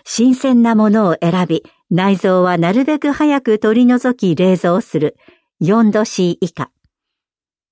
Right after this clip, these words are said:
内臓に近い筋肉部分を調理する際はよく確認する。魚介類は中心部まで十分に加熱する。六十度Cで一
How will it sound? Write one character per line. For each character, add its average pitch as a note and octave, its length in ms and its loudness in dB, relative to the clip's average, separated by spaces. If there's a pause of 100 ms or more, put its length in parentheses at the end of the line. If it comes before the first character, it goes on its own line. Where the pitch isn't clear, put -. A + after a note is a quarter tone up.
(160)
内 B3+ 300 0
臓 E4+ 220 0
に D#4 180 2
近 D4+ 300 -4
い G#3+ 120 -2
筋 C4+ 160 2
肉 D#4 320 2
部 D#4 140 -2
分 B3 260 2
を G3 140 0 (240)
調 A#3+ 240 0
理 G3 140 0
す F#3 180 -4
る F#3 120 0
際 G3 320 -2
は D#3+ 260 -4
よ A3 200 -2
く G3 180 -2
確 - 260 -4
認 G#3 240 4
す - 180 -4
る。 D#3 200 -2 (840)
魚 G3+ 240 -2
介 D4 300 0
類 G3+ 240 2
は G3 140 0
中 D#4 260 0
心 E4+ 260 2
部 B3+ 140 2
ま C4+ 160 0
で G#3+ 200 2
十 B3+ 220 2
分 D#4 260 2
に G#3 120 0
加 F3 160 -2
熱 F#3+ 260 -2
す - 180 -4
る。 E3 160 -2 (380)
六 F#3+ 300 0
十 B3 260 0
度 A#3 140 0
C G3+ 280 -2
で - 200 -4 (100)
一 F#3 100 0